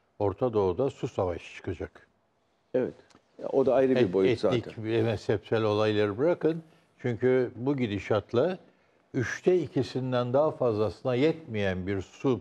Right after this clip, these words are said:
Speaker 1: potansiyeli var. Ee, Fırat, Dicle, Türkiye'de su fakiri bir ülke haline dönüşüyoruz. Bir de Nil var. Bunların hiçbir Orta Doğu'yu besleyemez. Dolayısıyla sonuçta genel kanaat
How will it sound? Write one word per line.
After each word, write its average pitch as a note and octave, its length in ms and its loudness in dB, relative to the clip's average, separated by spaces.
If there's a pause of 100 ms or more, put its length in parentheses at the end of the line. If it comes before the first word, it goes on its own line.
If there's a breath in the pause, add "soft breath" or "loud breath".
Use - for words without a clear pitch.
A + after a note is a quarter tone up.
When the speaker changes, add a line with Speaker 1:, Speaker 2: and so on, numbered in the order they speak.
Speaker 1:
potansiyeli G2 680 -2
var. D3+ 200 2 (640 soft breath)
Ee, A2+ 140 2
Fırat, B2 540 0
Dicle, A#2+ 520 0
Türkiye'de G2+ 840 0 (600)
su A#2 420 -2 (560)
fakiri G#2+ 420 -2
bir G2+ 120 -2
ülke G#2 300 -2
haline F#2 440 -2
dönüşüyoruz. G2 720 -4 (680)
Bir C#3 100 2
de C#3+ 180 2
Nil C3 240 0
var. C#3+ 280 2
Bunların B2+ 360 0
hiçbir C3+ 460 -6
Orta G#2+ 340 0
Doğu'yu G#2 240 0
besleyemez. G2+ 560 -2 (580)
Dolayısıyla D3 540 0
sonuçta A#2+ 580 -2 (560)
genel B2 300 2
kanaat G#2+ 480 -2